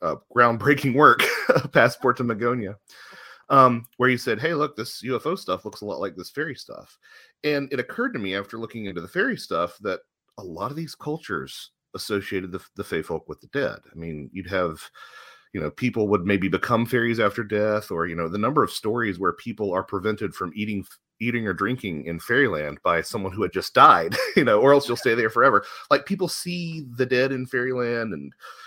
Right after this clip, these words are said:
you know, that there's some indication that the fairies might actually take you after you die and things like that.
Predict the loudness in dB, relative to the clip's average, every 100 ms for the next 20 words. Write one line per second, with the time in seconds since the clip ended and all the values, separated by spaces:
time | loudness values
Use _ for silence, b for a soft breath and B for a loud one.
0 | B -8 -4 -4 -6 -8 -6 -6 -6 -6
1 | -8 -8 -8 -8 -8 -8 -10 -8 -4 -2
2 | -2 -2 -2 -2 -6 -14 -8 -8 -8 -6
3 | -6 -6 -8 -8 -4 -2 -2 -4 -6 -8
4 | -4 -4 -4 -4 -2 -4